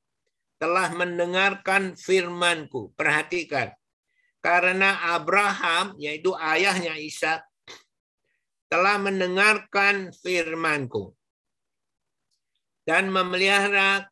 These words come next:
kewajibannya kepadaku. Dan memelihara kewajibannya kepadaku,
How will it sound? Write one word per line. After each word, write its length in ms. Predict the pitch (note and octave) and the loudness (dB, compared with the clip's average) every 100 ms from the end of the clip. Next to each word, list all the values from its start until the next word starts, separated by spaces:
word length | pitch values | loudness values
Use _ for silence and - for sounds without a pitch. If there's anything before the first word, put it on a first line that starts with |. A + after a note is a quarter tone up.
| - | 2
kewajibannya 1400 | F3+ E3+ E3+ D#3+ D3 - G#3+ - G#3 F3+ D#3+ B2+ F#2+ - _ _ _ _ - | 4 4 4 2 0 -6 -12 -2 0 0 -2 -6 -8 -16 _ _ _ _ -2
kepadaku. 1200 | F#3 F3+ F3 - D#3+ D3+ C#3 D3+ B2+ - A#2 - _ _ _ _ _ _ _ - | 2 4 2 0 2 2 2 0 0 -6 -10 -12 _ _ _ _ _ _ _ 0
Dan 240 | D#3+ F3 | 2 2
memelihara 1040 | F3+ E3+ E3+ F3 F3 F3+ G3+ F#3+ F#3+ F#3+ F3+ - | 2 0 2 2 2 4 4 4 2 2 -2 -4
kewajibannya 1400 | F3 E3 D#3+ D#3 D3+ - G3 - F#3+ F#3+ F3+ F3+ F3 E3+ - | 2 2 4 2 0 -4 -10 -2 2 2 0 0 0 -4 -8
kepadaku, 800 | D#3 D#3 D3 D3+ C#3 - G#2+ | -4 -2 -2 0 0 0 -4